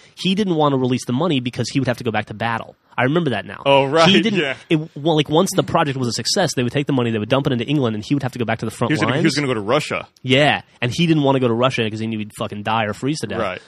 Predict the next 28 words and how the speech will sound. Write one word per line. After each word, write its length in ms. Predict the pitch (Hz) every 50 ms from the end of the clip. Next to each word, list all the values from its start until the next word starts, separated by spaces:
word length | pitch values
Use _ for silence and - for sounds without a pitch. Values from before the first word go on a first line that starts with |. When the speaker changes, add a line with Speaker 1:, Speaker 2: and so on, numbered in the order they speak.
| _ _
Speaker 1:
So 180 | - - 131
he 180 | 123 - - 151
kept 380 | - - - 131 127 - - -
telling 300 | - - 131 127 127 117
him 60 | 113 110
it 20 |
was 100 | 113 113
gonna 120 | 113 107 101
take 160 | 113 107 107
longer 280 | 117 110 113 113 113 117
and 80 | 110 107
that 60 | 98
the 60 | 107
forgeries 360 | 101 - 113 107 107 107 104 101
weren't 160 | 104 101 98
good 140 | 117 120 117
enough, 220 | 107 101 101 - - - - _
and 80 | 110 120
he 60 | 127
kept, 180 | - 135 107
he 120 | - 135 120
slow 320 | - - - 131 135 135 127
rolled 160 | 120 117 113
himself 300 | 110 107 - 107 104 -
out 80 | 104 98
of 40 | 95
a 20 | 90
job, 360 | 90 92 90 90 90 - -